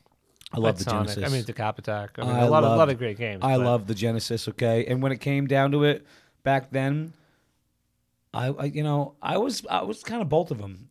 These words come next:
Speaker 1: I was never, like, on one side, but I would stand with the Genesis 'cause I own the Genesis and you own the Super Nintendo.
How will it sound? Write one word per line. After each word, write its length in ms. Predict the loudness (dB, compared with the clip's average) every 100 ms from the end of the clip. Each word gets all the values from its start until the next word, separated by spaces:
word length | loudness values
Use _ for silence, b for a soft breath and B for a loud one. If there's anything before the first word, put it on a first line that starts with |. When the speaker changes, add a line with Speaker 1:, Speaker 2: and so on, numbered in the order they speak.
| -4
Speaker 1:
I 60 |
was 160 | -4 -2
never, 220 | -2 0
like, 200 | 0 0
on 200 | 0 2
one 160 | 2 0
side, 240 | 2 2
but 80 | 4
I 40 |
would 140 | 2 0
stand 360 | -4 -4 -4 -4
with 100 | -4
the 60 |
Genesis 380 | -2 -2 -2 -8
'cause 160 | -6 -2
I 140 | 0
own 180 | 0 0
the 80 | -2
Genesis 420 | -2 -4 -6 -6
and 80 | -4
you 120 | -4
own 80 | -4
the 40 |
Super 220 | -6 -6 -6
Nintendo. 540 | -4 -4 -2 -2